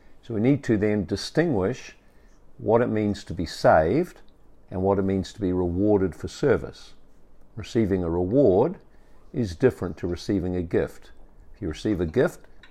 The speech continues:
it's free, there's no strings attached, it's a gift. You did nothing, it was all dependent on the person who gave. But a reward or a wage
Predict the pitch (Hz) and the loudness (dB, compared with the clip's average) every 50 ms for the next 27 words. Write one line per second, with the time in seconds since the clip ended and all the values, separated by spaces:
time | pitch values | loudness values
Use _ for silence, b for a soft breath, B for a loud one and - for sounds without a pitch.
0 | b - - - - - - - 117 113 120 131 135 117 92 85 78 87 85 85 | b -16 -14 -14 -14 -12 -6 -2 0 2 2 2 2 0 0 -2 -4 -4 -4 -6
1 | 82 - - - - 104 101 95 80 85 69 - - 107 123 147 - - - - | -6 -8 -8 -4 -2 -2 -2 -2 -4 -6 -8 -6 -4 -2 -2 -2 -4 -8 -12 -10
2 | - 95 - - - 90 87 104 151 147 120 - - - b b b b b b | -10 -10 -8 -8 -8 -8 -2 2 2 2 2 0 -4 -12 b b b b b b
3 | b - 101 101 90 127 135 117 104 101 104 104 - - 127 127 127 B B B | b -2 -2 0 2 2 2 2 2 2 0 0 0 -2 -2 -2 -4 B B B
4 | B B B - - 110 101 101 92 101 110 110 113 113 - 104 - - - 117 | B B B -12 -10 -4 -4 -2 2 2 4 4 4 4 2 0 -4 -2 -2 -2
5 | 117 110 101 98 90 90 90 87 87 82 - 98 95 87 - - 90 80 78 90 | 0 0 0 0 0 -2 -2 -2 -4 -4 -2 -2 -2 -2 -2 -6 -8 -6 -6 -6
6 | 82 82 107 104 90 78 67 60 - - - - - - - b b b b b | -4 0 2 2 2 2 2 -2 -8 -12 -18 -20 -20 -20 -20 b b b b b
7 | b - - - 98 90 95 92 95 98 107 120 160 175 156 120 101 87 98 95 | b -18 -10 -6 -2 0 2 2 2 2 2 2 4 6 6 6 6 4 4 4
8 | 92 92 90 95 110 139 135 104 87 82 95 131 170 165 - - - | 4 2 2 4 4 6 6 6 4 4 0 0 -2 -4 -8 -14 -18